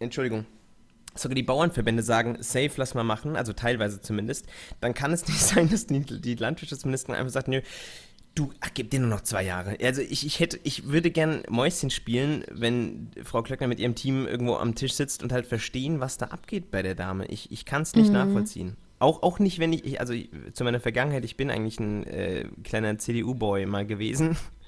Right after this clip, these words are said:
Speaker 1: So, also ich hab eigentlich diese, diese, äh, konservat-, diese rechtskonservative Brille auf, ähm, und weiß, wo manche Entscheidungen vielleicht herkommen können, aber das, das ist wirklich völlig inakzeptabel. So.
Speaker 2: Ja.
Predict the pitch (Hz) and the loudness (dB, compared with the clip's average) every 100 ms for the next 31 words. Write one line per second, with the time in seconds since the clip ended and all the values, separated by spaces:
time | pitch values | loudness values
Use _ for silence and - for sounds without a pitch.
0 | - - - - 123 127 131 - - - | -6 -6 -6 -2 4 4 4 4 4 6
1 | 190 175 165 175 123 131 123 117 117 - | 8 8 4 2 0 0 0 2 2 4
2 | 117 110 - - 127 131 123 - 113 120 | 4 4 2 0 0 2 0 0 0 2
3 | 135 - 135 127 120 120 123 120 117 110 | 0 0 -2 2 2 2 0 0 0 0
4 | 123 113 98 120 139 - - - - - | 0 2 0 -2 -4 -10 -20 -20 -20 -8
5 | - 120 120 117 113 107 85 - - - | 4 6 6 4 2 0 -6 -12 -20 -20
6 | _ - 214 - - 127 113 117 202 - | _ -6 -4 -2 0 2 4 6 4 0
7 | - - - 117 131 143 104 117 131 143 | -6 -12 -10 -2 2 2 2 4 4 4
8 | 143 92 117 135 131 127 120 123 147 123 | 2 2 2 2 0 2 0 0 0 0
9 | 120 123 113 110 113 - 113 107 - 113 | 0 0 2 2 0 -2 -6 -6 -6 -6
10 | 110 104 - - 120 104 107 101 - 101 | -4 -6 -12 -6 -4 -4 -4 -6 -6 -10
11 | - 92 98 101 _ - 107 - _ - | -8 -6 -8 -10 _ -14 -14 -14 _ -20
12 | - - - - - - 262 | -18 -20 -20 -20 -20 -12 -4